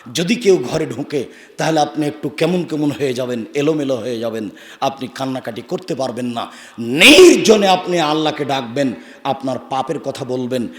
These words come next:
তখন ঝরঝর ঝরঝর করে চোখের পানি ঝরবে। আপনার মতো মানুষ থাকবে বিচারের মাঠে বিশেষ ছায়াতলে। ছয়, ফাদাথু ইমরাতুন জাত হাসাবিন ওয়া জামালিন, সম্ভ্রান্ত পরিবারের সুন্দরী মেয়ে,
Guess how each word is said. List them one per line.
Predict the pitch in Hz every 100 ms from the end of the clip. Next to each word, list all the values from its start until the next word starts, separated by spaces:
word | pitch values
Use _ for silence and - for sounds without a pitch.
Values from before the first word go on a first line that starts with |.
| - -
তখন | - - 131
ঝরঝর | 107 120 104 120
ঝরঝর | 95 117 101 117
করে | 131 117 -
চোখের | 127 127
পানি | 113 117 107
ঝরবে। | - 117 95 107 - - - -
আপনার | 120 123 139
মতো | 120 110
মানুষ | 113 113 120 -
থাকবে | - 98 104
বিচারের | 107 110 110 104
মাঠে | 101 98 90
বিশেষ | 104 139 117 -
ছায়াতলে। | - 90 - 90 - _ _ _ _ _ _ _ _ _ _ _ - _ _ _ _
ছয়, | - - 190 190 185 127 104 - - _ _ _ _ _ _ _
ফাদাথু | 156 - 233 247 233 233 - 190 170
ইমরাতুন | 190 175 156 156
জাত | 123 151 147
হাসাবিন | 123 110 151 131 131
ওয়া | 120 113
জামালিন, | 120 107 98 85 - _ - -
সম্ভ্রান্ত | - - 185 180 156 180 208 196
পরিবারের | - 165 160 151 143
সুন্দরী | 120 - 143 131 131 131
মেয়ে, | 127 120